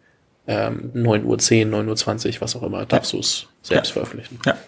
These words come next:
Speaker 2: Denn dass Mitarbeiter, äh, so etwas erfahren, während sie in dem Gesch-, äh, im Me-, Meeting sitzen,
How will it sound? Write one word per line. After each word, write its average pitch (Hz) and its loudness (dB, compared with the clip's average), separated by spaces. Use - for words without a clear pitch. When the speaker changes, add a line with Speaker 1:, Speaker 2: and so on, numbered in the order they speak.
Speaker 2:
Denn 113 6
dass 123 6
Mitarbeiter, 113 4
äh, 95 4
so 101 6
etwas 95 2
erfahren, 95 2
während 104 4
sie 98 -2
in 92 2
dem 90 0
Gesch-, 85 -2
äh, 87 0
im 92 -2
Me-, 92 2
Meeting 98 0
sitzen, 123 2